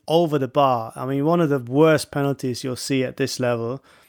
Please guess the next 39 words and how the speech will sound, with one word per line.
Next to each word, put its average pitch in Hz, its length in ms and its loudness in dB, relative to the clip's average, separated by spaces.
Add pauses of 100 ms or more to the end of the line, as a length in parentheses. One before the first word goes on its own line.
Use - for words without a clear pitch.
(240)
Uh, 123 220 -2
Mendieta 135 560 2
scores, 127 760 -2
uh, 135 60 -8
Salihamidzic 135 880 0
equalises, 123 760 2
but - 200 -12
John 170 200 0
Carew 165 320 2
scores 156 440 0
again. 139 440 2
So, 143 360 -2
uh, 151 180 -2
Bayern 180 480 0
are, 147 220 0
are 135 100 -6
two 160 240 -2
and 147 100 2
down 147 220 2
and 156 100 -2
always 185 360 2
chasing, 190 480 0
even 127 180 -6
though 131 140 0
they 127 100 -4
take 143 300 -6
the - 40 -20
first 131 320 -4
penalty, 135 400 -4
which - 240 -14
is 127 280 -10
not 139 200 -4
a 135 40 -10
position 123 380 -8
you 120 100 -4
want 120 140 -6
to 120 60 -20
be 127 200 -6
in. 127 140 -16